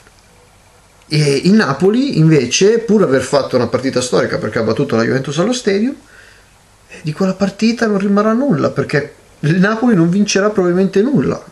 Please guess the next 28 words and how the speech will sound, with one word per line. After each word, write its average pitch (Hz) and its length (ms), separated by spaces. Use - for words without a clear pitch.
a - 100
meno 170 220
che 175 240
a 175 60
questo - 300
punto 156 360
devono 117 260
sperare 127 300
in 160 60
un 127 140
suicidio, 151 520
ma 101 140
letterale, 123 600
della 117 200
Juve, 113 320
nel 110 140
senso 151 180
che 117 60
proprio 165 220
la 117 80
Juve 175 200
deve 113 320
perdere 117 520
tre, - 260
due 196 180
partite 196 400
su 123 160
tre, 160 300